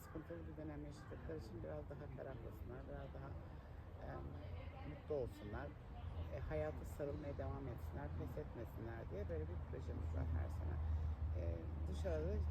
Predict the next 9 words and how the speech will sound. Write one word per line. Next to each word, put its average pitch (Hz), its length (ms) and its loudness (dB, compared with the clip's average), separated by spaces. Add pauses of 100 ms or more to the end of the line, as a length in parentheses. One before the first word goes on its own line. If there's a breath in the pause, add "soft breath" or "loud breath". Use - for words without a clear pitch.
(160)
çok 185 100 2 (100)
fazla 143 260 2
bir - 100 2
şey 165 80 4
yapamıyoruz 139 560 4 (100)
onlara - 260 4 (140)
çünkü - 320 4
ilaç 131 300 2
alıyorlar, 107 400 2